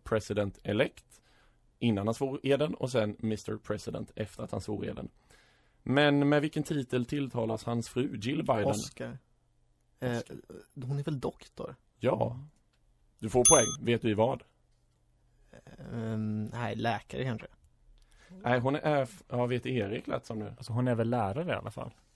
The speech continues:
Speaker 1: Ja,
Speaker 3: Eller hon är
Speaker 1: precis. Hon är doktor i, eh,
Speaker 3: Pedagogik.
Speaker 1: pedagogik.
Speaker 3: Ja.
Speaker 1: Exakt.
Speaker 2: Mm.
Speaker 3: Pling, pling
Speaker 1: Eh,
Speaker 3: till Erik.
Speaker 1: nej, alltså tyvärr så var det
Speaker 2: Guldstjärna.
Speaker 1: lite,
Speaker 3: Ja.
Speaker 1: eh, utanför. Nästa person. George W Bush.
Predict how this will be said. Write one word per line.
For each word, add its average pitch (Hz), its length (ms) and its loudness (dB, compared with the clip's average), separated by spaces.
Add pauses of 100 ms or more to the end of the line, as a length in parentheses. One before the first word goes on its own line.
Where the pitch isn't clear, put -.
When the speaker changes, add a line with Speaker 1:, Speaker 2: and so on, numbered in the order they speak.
(140)
Speaker 1:
Ja, 123 80 0
Speaker 3:
Eller 127 100 8
hon 123 80 4
är 123 60 4
Speaker 1:
precis. 139 340 0
Hon 131 100 2
är 123 60 2
doktor 117 480 -2
i, 107 340 0
eh, 98 60 -4
Speaker 3:
Pedagogik. 104 420 -2
Speaker 1:
pedagogik. 110 460 -4 (120)
Speaker 3:
Ja. 170 160 -8
Speaker 1:
Exakt. - 360 -14
Speaker 2:
Mm. 170 440 -8 (1200)
Speaker 3:
Pling, 110 200 -4
pling 127 120 0
Speaker 1:
Eh, 131 60 0
Speaker 3:
till 107 140 -4
Erik. 110 320 -6 (300)
Speaker 1:
nej, 151 280 4
alltså 143 220 0
tyvärr 123 540 2
så 123 140 -6
var 110 300 2
det 104 60 2
Speaker 2:
Guldstjärna. 123 560 4
Speaker 1:
lite, 117 140 -4
Speaker 3:
Ja. 104 240 -2
Speaker 1:
eh, - 680 -8
utanför. - 920 -10 (800)
Nästa 147 240 4
person. 120 280 0 (600)
George 131 300 2
W 107 300 2
Bush. - 340 -8